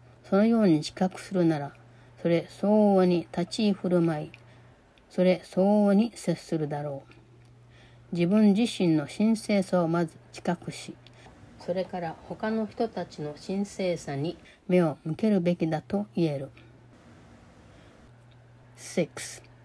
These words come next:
You respond to what you perceive, and as you perceive, so shall you behave. The golden rule asks you to do unto others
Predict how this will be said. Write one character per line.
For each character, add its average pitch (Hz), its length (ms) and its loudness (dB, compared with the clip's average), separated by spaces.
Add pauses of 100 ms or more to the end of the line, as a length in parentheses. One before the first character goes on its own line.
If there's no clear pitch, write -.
(760)
You 226 180 2
respond 208 880 2
to 170 160 0
what 185 320 -2
you 185 160 2
perceive, 160 800 -4 (580)
and 175 240 2
as 156 220 -4
you 208 160 2
perceive, 185 680 -2 (340)
so 208 280 2
shall 170 340 0
you 165 260 2
behave. 143 480 -8 (1200)
The 170 80 0
golden 233 560 2
rule 165 460 4
asks 185 420 -2
you 156 340 -4 (120)
to 143 100 -4
do 160 340 2 (260)
unto 202 460 0
others 160 540 -2